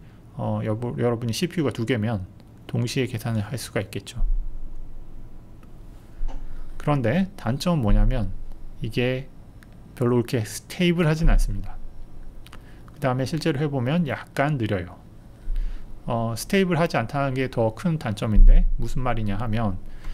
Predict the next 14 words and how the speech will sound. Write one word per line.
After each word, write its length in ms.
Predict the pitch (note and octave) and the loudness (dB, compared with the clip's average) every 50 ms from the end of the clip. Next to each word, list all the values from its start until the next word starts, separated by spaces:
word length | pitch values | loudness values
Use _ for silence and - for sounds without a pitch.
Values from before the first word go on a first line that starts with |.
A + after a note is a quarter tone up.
| - - - - - - - | -8 -10 -14 -14 -10 -6 -4
이게 380 | A2+ A#2 B2+ A#2+ C3+ C3+ - - | -2 0 2 2 0 0 -2 -2
여러분이 760 | B2+ A#2 B2 B2 A2 A#2 A#2+ A#2+ B2 C3 C3 C#3 C#3 D#3 E3 | 0 2 2 2 2 0 -2 -2 0 0 -2 -2 -2 -4 -2
예전에 340 | C3+ A#2 A#2 B2+ A#2+ A#2 A2+ | -2 -2 0 0 0 0 0
픽스드 380 | G#2 - F3 D#3 - - - - | 0 -2 -4 -4 -6 -8 -8 -4
포인트에서 500 | - C#3 C3 B2 B2 - C3 - - B2 | -2 -2 -2 -2 -2 -4 -4 -2 0 -2
이터레이션, 640 | G#2 G2 - - C3+ B2 B2 - B2 A#2 A#2 A2 | -2 -2 -2 -2 -2 0 0 -2 -2 -4 -4 -4
픽스드 300 | - - D#3+ D#3+ - - | -4 -6 -6 -6 -8 -14
포인트 320 | - - C#3+ C3 B2 - C3 | -8 -4 -4 -4 -4 -4 -6
이터레이션에서 1300 | G#2 - C3+ B2 C3 B2 A#2 - B2 A#2+ A#2 A2+ - - - - - - - - - - A#2+ G2+ - B2+ | -6 -2 -2 -2 -2 -2 -2 -2 -2 -2 -2 -4 -8 -12 -18 -20 -20 -20 -20 -12 -6 -4 -4 -2 -4 -4
봤던 460 | - - G#2+ - - D#3+ F#3+ G3+ G3+ - - - - - - - - | -6 -6 -6 -2 0 0 2 0 0 -4 -14 -20 -20 -20 -20 -14 -8
똑같은 400 | - C#3 C3+ - E3+ F3 - E3 | -6 -4 -2 -2 -2 -2 -2 -2
단점을 420 | - C3+ A2+ G#2+ - C3+ B2 B2 | -2 -2 -2 -2 -2 -2 -2 -2
공유하고 400 | A2+ - B2+ A2+ A#2 A#2 A2 G#2+ | -2 -2 -2 0 0 0 0 -2
있어요. 240 | G2 - - - F#2+ | -2 -6 -8 -10 -12